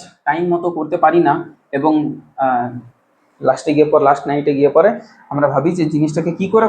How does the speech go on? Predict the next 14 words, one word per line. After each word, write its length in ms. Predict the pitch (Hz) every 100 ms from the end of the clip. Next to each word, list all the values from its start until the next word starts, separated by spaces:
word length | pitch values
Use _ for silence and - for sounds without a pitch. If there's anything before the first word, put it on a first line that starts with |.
| 190
কোনো 100 | 185
মতো 120 | 180 165
এক্সিকিউট 340 | 151 151 156 170
করে 140 | 143 143
দিতে 160 | 143 143 135
পারি, 180 | 123 98 - -
তাহলেই 220 | 127 135
হয়ে 120 | 123 110
গেল। 120 | - - _ _ -
কিন্তু 220 | 240 214 220 -
এখানে 200 | 240 196 214
ওই 80 | 208 202 - _ _
এ-, 160 | 147 135 175
এটা 120 | 180